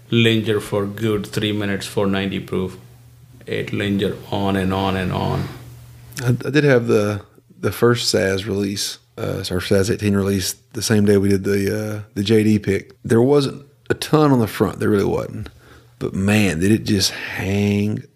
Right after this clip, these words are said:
Speaker 2: around forever and ever and ever and just linger. It's like, wh-, where was this the, the first two-thirds of my tongue? 'Cause I, I didn't know necessarily anything was here. And then, like,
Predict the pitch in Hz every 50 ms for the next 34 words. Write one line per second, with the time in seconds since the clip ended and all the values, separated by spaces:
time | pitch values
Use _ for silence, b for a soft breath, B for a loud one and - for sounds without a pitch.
0 | _ _ - 107 104 107 113 113 110 107 101 92 73 65 60 58 57 55 67 -
1 | - - - - - - - - - - - - - 101 101 95 92 101 104 104
2 | 104 98 - 107 101 98 101 95 95 95 92 104 98 98 95 104 101 98 101 95
3 | 95 98 110 113 110 107 107 104 - - - - 92 101 101 101 98 - 101 98
4 | 101 98 98 92 92 - - - - - - 113 98 - - B B B B B
5 | B B B B B B B B B B B B - - - - 151 - - 185
6 | 202 208 190 170 165 196 180 175 - - 143 123 131 139 135 - - 135 131 -
7 | 151 147 135 139 - - 170 160 - 156 147 147 135 123 113 113 117 110 - 160
8 | 214 254 202 143 113 104 104 101 101 101 101 101 98 98 101 110 110 - - -
9 | 87 - - - - - _ _ _ _ _ _ _ _ - - - - 113 107
10 | 98 98 98 104 110 117 117 117 117 - - 135 135 127 123 131 120 107 104 -
11 | - 185 247 294 285 240 202 196 202 208 208 196 190 - -